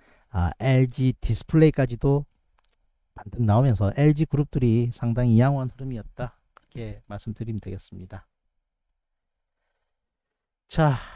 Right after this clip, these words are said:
이번 시간, 아, 종목 상담 좀 해봤고요.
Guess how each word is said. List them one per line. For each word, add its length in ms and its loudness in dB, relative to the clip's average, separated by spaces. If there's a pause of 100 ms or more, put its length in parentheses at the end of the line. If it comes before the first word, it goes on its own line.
(320)
이번 180 -4
시간, 560 -2
아, 180 -6
종목 320 -6
상담 520 -6
좀 140 -14 (100)
해봤고요. 720 -8